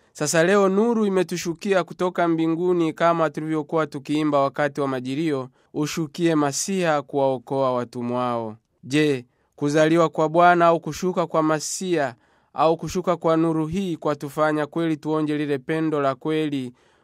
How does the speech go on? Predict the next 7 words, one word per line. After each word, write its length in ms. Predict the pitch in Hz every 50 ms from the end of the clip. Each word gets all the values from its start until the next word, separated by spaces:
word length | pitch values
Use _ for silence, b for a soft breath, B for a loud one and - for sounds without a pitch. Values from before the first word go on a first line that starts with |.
| b b
waliolionja 640 | 120 131 147 151 156 156 165 180 208 214 208 202 196
Waisraeli 680 | 180 175 175 165 160 165 165 160 160 160 165 156 151 139
toka 300 | - 156 151 147 147 139
utumwani 540 | 135 127 127 135 131 135 135 135 135 135 123
Babeli? 640 | 120 120 120 123 139 151 160 165 170 160 135 117 _ _ _ _ _ -
Ewe 300 | - 143 151 151 147 147
mpendwa, 760 | 143 139 135 160 165 165 165 165 165 156 151 143 139 139